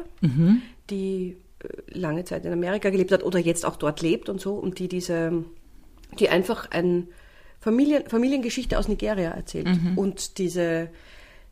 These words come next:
Speaker 2: diese Verwicklung-, Verwicklungen, wenn Familie dann auswandert und dieser, dieser Schmerz, der da dahinter steckt und halt auch sehr viele feministische Themen, also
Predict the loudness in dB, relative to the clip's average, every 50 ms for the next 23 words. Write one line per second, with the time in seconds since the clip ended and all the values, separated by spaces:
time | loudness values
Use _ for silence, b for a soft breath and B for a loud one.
0 | -6 -4 -2 -2 0 0 0 0 0 -2 -4 -6 -10 -8 -2 0 0 0 0 -2
1 | -4 -4 -2 0 0 0 2 0 0 0 0 -4 -4 -2 0 0 2 2 2 2
2 | 2 2 2 2 2 0 0 0 -2 -4 -4 -2 -2 0 0 -2 -2 -4 -6 -6
3 | -2 -2 -2 0 0 0 2 2 2 2 0 -2 -2 -4 -6 -6 -8 -8 -10 -10
4 | -6 -4 -4 -4 -4 -4 -6 -4 -4 -4 -4 -4 -4 -2 0 0 2 2 0 0
5 | 0 0 0 0 0 0 0 0 -2 -4 -4 -6 -4 0 0 0 0 0 -4 -4
6 | -4 -4 -4 -6 -8 -6 -6 -6 -6 -6 -6 -6 -6 -6 -4 -2 0 2 2 2
7 | 2 0 -2 -4 -4 -2 0 0 0 0 0 -2 -2 -2